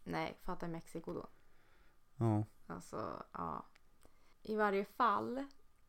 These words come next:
Speaker 1: ehm, så, eh, kommer det,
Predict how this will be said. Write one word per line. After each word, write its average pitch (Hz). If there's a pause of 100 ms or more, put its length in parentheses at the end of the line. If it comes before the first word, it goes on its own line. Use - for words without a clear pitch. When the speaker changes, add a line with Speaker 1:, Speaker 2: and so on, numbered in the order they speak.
(200)
Speaker 1:
ehm, 196
så, 180
eh, - (960)
kommer 180
det, 175